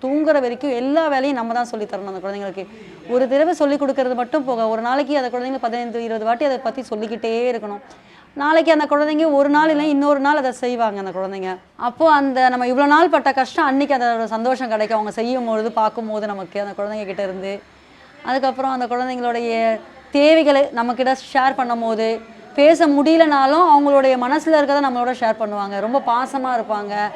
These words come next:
நமக்கு எதனா உடம்பு முடியலனா முதல்ல குழந்தைங்க தான் ஓடி வரும் நம்மளோட. அந்த அளவுக்கு பாசமா இருப்பாங்க அந்த குழந்தைங்க. அவங்க வேலைகளை செய்யறதுல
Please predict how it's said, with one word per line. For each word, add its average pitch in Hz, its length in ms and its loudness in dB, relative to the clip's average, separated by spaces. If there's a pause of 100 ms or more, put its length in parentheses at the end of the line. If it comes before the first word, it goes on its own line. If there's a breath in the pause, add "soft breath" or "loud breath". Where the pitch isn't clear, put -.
(320 loud breath)
நமக்கு 254 280 2
எதனா 277 140 2
உடம்பு 285 340 4
முடியலனா 269 220 0
முதல்ல 262 280 0
குழந்தைங்க 262 360 -2
தான் 277 140 2
ஓடி 240 200 0
வரும் 214 200 -2
நம்மளோட. 208 320 -4 (540 loud breath)
அந்த 233 200 -2
அளவுக்கு 240 340 -2
பாசமா 226 360 0
இருப்பாங்க 202 300 -4
அந்த 190 120 -10
குழந்தைங்க. 190 420 -8 (640 soft breath)
அவங்க 254 320 0
வேலைகளை 254 480 0
செய்யறதுல 285 540 0